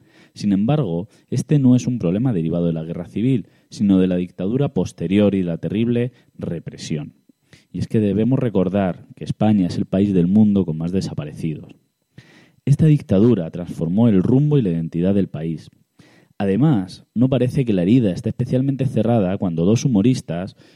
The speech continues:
como son Gran Wyoming y Dani Mateo del programa El Intermedio, han sido denunciados a causa de unos chistes sobre el Valle de los Caídos, o cuando el gobierno ahoga en bu-, en la burocracia la petición de los familiares de recuperar los restos de algunas de las víctimas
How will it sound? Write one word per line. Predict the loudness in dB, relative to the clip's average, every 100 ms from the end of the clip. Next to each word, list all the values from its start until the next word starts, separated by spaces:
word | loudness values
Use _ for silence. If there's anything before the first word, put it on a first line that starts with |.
| _
como | -20 -16
son | -10 -6 -6
Gran | -4 -4 -2
Wyoming | 2 2 4 0
y | -2
Dani | -2 -2
Mateo | -2 0 2 2
del | 0
programa | -2 -6 -4
El | -2
Intermedio, | -2 -2 -2 -2 -2 -4 -8 -20 -20 _
han | -4
sido | -2 0 0
denunciados | 2 0 -2 -2 0 0 -2 -4
a | -6
causa | -2 -2 0
de | -2
unos | -2 -2
chistes | -2 -2 -4 -4
sobre | -2 -2
el | 0
Valle | 2
de | 2
los | 2 -2
Caídos, | -2 -2 -2 -4 _ _ -20 -8
o | -2
cuando | 0 0
el | 0
gobierno | 0 2 2 2 -2 0
ahoga | 0 0
en | 0
bu-, | -2 -2
en | -2
la |
burocracia | 0 2 0 0 -4 -4 -6
la | -8
petición | -8 -8 -2 -2
de | 0
los | -2
familiares | -4 -6 -2 -2 0 -2
de | -6
recuperar | -8 -8 -8 -2
los | 0 0
restos | 0 -2 -4 -8 -8 -12 _ _ _
de | -4
algunas | 0 4 4 2
de | 0
las | -2 0
víctimas | -2 0 -2 -2 -4